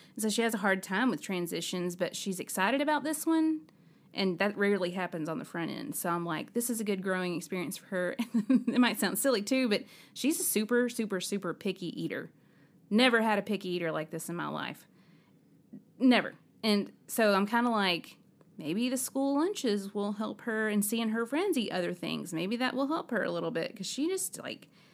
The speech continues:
like, I get the lunchbox back from her preschool, <laughs> like, every day there's something still in it,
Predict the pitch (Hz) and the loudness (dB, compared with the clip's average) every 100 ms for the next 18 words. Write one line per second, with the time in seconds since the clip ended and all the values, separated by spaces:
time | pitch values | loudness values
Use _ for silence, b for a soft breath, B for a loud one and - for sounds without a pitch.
0 | b b - 190 240 311 262 190 208 240 | b b 0 2 4 2 2 2 2 2
1 | 196 170 - 185 185 - 175 185 180 208 | 0 0 -2 -2 -2 -2 -6 -6 -2 -4
2 | 214 240 233 226 - - 220 240 247 262 | -2 -2 -2 -4 -8 -2 2 6 8 8
3 | 214 214 202 190 - 214 202 - 208 185 | 6 6 4 0 0 -2 -2 -2 0 0
4 | 175 139 95 | 0 -4 -8